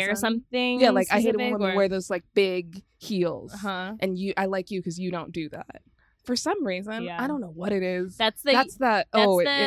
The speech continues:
Speaker 1: it really
Speaker 2: "you're not like the other
Speaker 1: Oof,
Speaker 2: girls"
Speaker 1: yeah.
Speaker 2: trope
Speaker 1: Mm. <laughs>
Speaker 2: that we
Speaker 1: Oh,
Speaker 2: hate.
Speaker 1: no, no,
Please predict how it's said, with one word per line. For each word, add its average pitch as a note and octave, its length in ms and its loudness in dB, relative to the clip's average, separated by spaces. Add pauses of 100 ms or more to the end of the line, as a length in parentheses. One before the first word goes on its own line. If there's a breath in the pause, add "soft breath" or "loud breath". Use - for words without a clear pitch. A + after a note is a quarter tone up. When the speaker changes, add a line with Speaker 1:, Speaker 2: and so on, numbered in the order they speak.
(120)
Speaker 1:
it A3 60 2
really G3+ 300 0
Speaker 2:
"you're G3 220 -2
not G3 240 -2
like G3 240 -6
the F#3 160 -8
other E3+ 300 -10
Speaker 1:
Oof, F3+ 60 -16
Speaker 2:
girls" G3+ 680 -4
Speaker 1:
yeah. D#3 240 -6 (140)
Speaker 2:
trope A#3+ 500 -2 (420)
Speaker 1:
Mm. - 480 -4 (120)
<laughs> - 80 -20
Speaker 2:
that A#3+ 420 4
we B3+ 220 -2
Speaker 1:
Oh, F3+ 100 6
Speaker 2:
hate. D#3+ 220 4
Speaker 1:
no, E3+ 280 4
no, E3 380 0